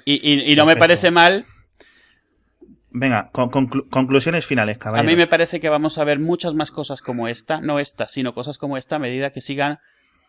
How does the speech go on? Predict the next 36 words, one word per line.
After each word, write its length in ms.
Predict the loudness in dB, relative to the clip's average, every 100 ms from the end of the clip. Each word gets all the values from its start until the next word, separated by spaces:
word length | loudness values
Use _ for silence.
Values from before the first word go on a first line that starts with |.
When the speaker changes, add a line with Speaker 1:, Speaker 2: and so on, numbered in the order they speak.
| _ _ -20 -8
Speaker 1:
los 360 | -2 -2 -2
cambios 420 | 0 -2 0 -6 -4
tecnológicos 640 | -2 -2 -2 -6 -8 -6
sigan 320 | -4 -2 -4 -4
obligándonos 800 | -6 -6 -4 -2 -2 -2 -4 -2
a 80 | -2
darnos 280 | -2 -4
cuenta 300 | -6 -8 -4 -6
de 100 | -6
cuántas 400 | -6 -6 -8 -8
cosas 320 | -10 -10 -10
que 100 | -4
damos 220 | -4 -4
por 120 | -8
sentada, 600 | -8 -8 -6 -4 -4 -6 -12 -18 -20 -12
sentado 440 | -6 -2 0 0
eran 340 | 2 0 -2 -8
situacionales. 760 | -14 -10 -8 -6 -4 -4 -4 -8
Será 240 | -6 -4
por 180 | -4 -6
no 140 | -6
tener 240 | -8 -8 -8
acceso 360 | -10 -12 -12
a 20 | -12
información 640 | -12 -12 -12 -8 -6 -6 -10 _ _ _
o, 500 | -6 -4 -4 -4 -6
o 200 | -6 -8
eran 200 | -8 -8
por 120 | -10
no 100 | -12
tener, 360 | -10 -10 -8 -8
eh, 340 | -8 -8 -10 -12
eh, 260 | -12 -14 -14 _
capacidad 600 | -10 -8 -8 -6 -4 -4
de 180 | -6 -6
ver 260 | -4 -4